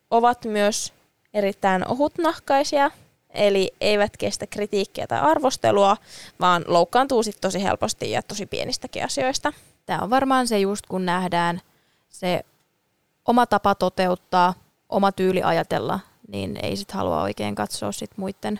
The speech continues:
Speaker 2: näkökulmia. Mulla tuli kans yksi tämmönen heikkous vastaan, mitä tässä ei vielä mainittu, niin vaikka jousimiehet on tosi semmosia hyviä antamaan neuvoja, kuuntelemaan,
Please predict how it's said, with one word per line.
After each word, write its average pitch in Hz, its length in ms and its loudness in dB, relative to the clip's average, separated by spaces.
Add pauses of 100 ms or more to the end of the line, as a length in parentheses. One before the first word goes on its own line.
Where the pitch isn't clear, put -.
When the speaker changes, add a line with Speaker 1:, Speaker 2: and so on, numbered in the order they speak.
(440)
Speaker 2:
näkökulmia. 214 640 -4 (640)
Mulla 208 160 2
tuli 202 220 2
kans 196 360 0
yksi 190 240 -4
tämmönen 180 500 -2 (640)
heikkous 269 440 2
vastaan, 208 580 4 (440)
mitä 196 180 0
tässä 196 240 2
ei 190 180 0
vielä 180 260 0
mainittu, 226 640 0
niin 196 380 0 (300)
vaikka 233 380 2
jousimiehet 202 720 2
on 190 160 0
tosi 202 340 -2
semmosia 185 640 -2 (1000)
hyviä 214 360 4 (100)
antamaan 185 640 0
neuvoja, 185 720 4 (220)
kuuntelemaan, 185 1000 0